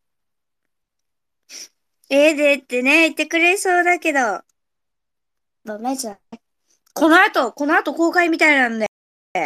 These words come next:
みんな見に行こうな、一緒に。え、ちょっと、ちょ、え？フルで、フルで聴けるってことでしょ？で、ちょ、楽しみなんだけど。いや、ああいう曲調、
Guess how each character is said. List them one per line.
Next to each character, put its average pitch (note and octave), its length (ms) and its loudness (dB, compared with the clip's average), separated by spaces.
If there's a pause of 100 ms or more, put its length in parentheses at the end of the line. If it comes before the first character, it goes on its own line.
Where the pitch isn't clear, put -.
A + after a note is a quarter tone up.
(680)
み C4 100 0
ん - 20 2
な D4+ 80 4
見 D#4+ 140 2
に F4+ 160 -2
行 B3+ 120 -6
こ - 20 -2
う A#3+ 40 -2
な、 F#3+ 140 -4
一 G3 60 -8
緒 - 160 -8
に。 F3 340 -14 (1200)
え、 C#4+ 180 0
ち - 100 -6 (100)
ょ A3 80 0
っ - 20 -4
と、 - 80 -14
ち C4 160 -2
ょ、 - 100 2
え？ D4 300 -2 (320)
フ G#4 160 4
ル E4+ 140 2
で、 A3 160 0
フ D4+ 120 -4
ル E4 120 2
で B3 100 0
聴 - 140 -14
け C4 100 -2
る C4+ 80 0
っ C#4 60 -2
て A#3+ 80 -2
こ A#3 100 -6
と A#3 80 -10
で A3+ 100 -2
し A3 140 -6
ょ？ G3+ 240 -2 (180)
で、 A#3+ 140 -4
ち C#4+ 100 2
ょ、 C#4 40 2 (160)
楽 D#4 200 0
し - 120 -2 (400)
み G#4 80 -2
な G#4+ 60 0
ん - 20 0
だ D4 40 0
け - 20 0
ど。 D#4 40 2
い D4+ 40 4
や、 C#4 340 2 (680)
あ - 60 -8
あ - 20 -4
い F4 40 -2 (280)
う - 40 -20
曲 G#4+ 260 -2
調、 A4+ 100 -4